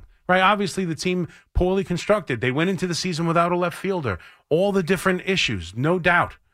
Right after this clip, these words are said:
There's a lot of problems with the team. Peraza should have been called up earlier, given too much leeway to Donaldson, even though I understood it, it was too much leeway. Uh, oh, oh, you know, plenty of issues with Cashman and even with Boone.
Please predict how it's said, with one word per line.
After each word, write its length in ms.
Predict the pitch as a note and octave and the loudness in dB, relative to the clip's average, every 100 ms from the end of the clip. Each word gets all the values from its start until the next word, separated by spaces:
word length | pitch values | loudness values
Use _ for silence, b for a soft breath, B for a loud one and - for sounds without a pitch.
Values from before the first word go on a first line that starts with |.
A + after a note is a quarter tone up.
| _ _ _ | _ _ _
There's 160 | C#3 | -2
a 60 | B2 | 0
lot 320 | B2 C#3 F3 | 2 4 4
of 100 | F#3 | 2
problems 440 | - D3+ D3+ D#3 D3 | 2 2 2 -2 -6
with 120 | D3+ | -8
the 60 | |
team. 300 | - F#3 F3 | -8 -6 -6
Peraza 360 | A#2 A#2 C#3+ D#3+ | -2 0 0 0
should 160 | C#3 E3 | -4 -4
have 60 | |
been 100 | E3 | -4
called 240 | D#3 E3+ E3 | -4 -2 -2
up 160 | D#3 | -2
earlier, 380 | E3 F3 C#3 G2+ B B - | -2 0 0 -2 B B -2
given 200 | D3+ C#3 | 0 2
too 160 | F3 | 0
much 240 | F3 D#3+ F3 | 0 0 -2
leeway 280 | F3 E3 | -2 0
to 80 | D#3 | -2
Donaldson, 560 | C#3 D3+ F3 D#3 A#2 B2+ | 0 2 2 0 -2 -4
even 160 | C#3 | -2
though 120 | D3 C#3 | 0 2
I 80 | |
understood 420 | C#3+ C#3 - D#3+ E3+ | 0 -2 -4 -4 -4
it, 120 | D3 | -6
it 40 | |
was 120 | B2+ | -10
too 160 | - E3+ | -8 -4
much 220 | E3 D#3 | -4 -4
leeway. 380 | E3 E3+ B2+ E2+ B B B | -6 -4 -4 -4 B B B
Uh, 200 | C#3 C#3 | 0 2
oh, 220 | C3 D3+ - | 0 -2 -4
oh, 180 | - - | -12 -4
you 80 | E3+ | 0
know, 280 | B2+ B2 B2+ - | 2 0 -6 -6
plenty 420 | - E3+ F#3 G3+ | -4 2 2 2
of 120 | E3+ | 2
issues 500 | E3+ F3 - C3 A2 B B B | 0 0 -2 -2 -4 B B B
with 240 | B2+ D#3+ | -2 -2
Cashman 440 | - E3 D#3+ - E3 | 0 2 2 -2 -2
and 200 | D#3 F3+ | 0 0
even 200 | F#3+ G3 | 2 0
with 180 | F#3+ - | -2 0
Boone. 340 | G#3 G3 - | 0 0 -6